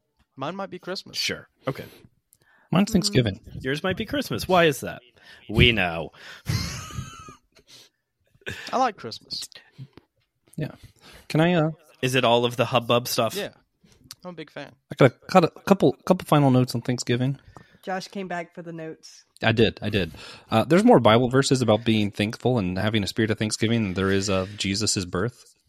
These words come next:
Speaker 3: Just for the record, everybody. <laughs>
Speaker 4: Okay, goodbye, Josh. I'm about to
Speaker 1: Yeah,
Speaker 4: say
Speaker 1: well,
Speaker 4: my
Speaker 1: he was
Speaker 4: favorite
Speaker 1: only born
Speaker 4: holiday.
Speaker 1: once.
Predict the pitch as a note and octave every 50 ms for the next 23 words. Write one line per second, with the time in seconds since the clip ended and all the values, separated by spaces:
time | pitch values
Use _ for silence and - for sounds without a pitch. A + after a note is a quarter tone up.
0 | _ - - A#2+ - - - A2 G2 F2+ F2+ G2 - A#2 A#2 C3 C3+ - _ -
1 | C3+ B2+ C3+ C3+ C#3 C#3+ D3+ C#3 - - - B2+ - - - - - - _ _
2 | _ - A3+ G#3+ G#3+ G3 F#3 - G3+ G3 G3 G3+ G3+ G3 - F#3 F3 F3 - F#3+
3 | F#3 G3 F#3+ G3 G3 F#3+ G#3 F3 D3+ G3+ G3 G3 F#3+ F#3+ F#3 - G3 F#3+ F3+ F#3
4 | E3+ E3 F#3 F3+ F3+ F3 E3+ E3+ D#3+ D#3+ D#3+ D#3 - - - -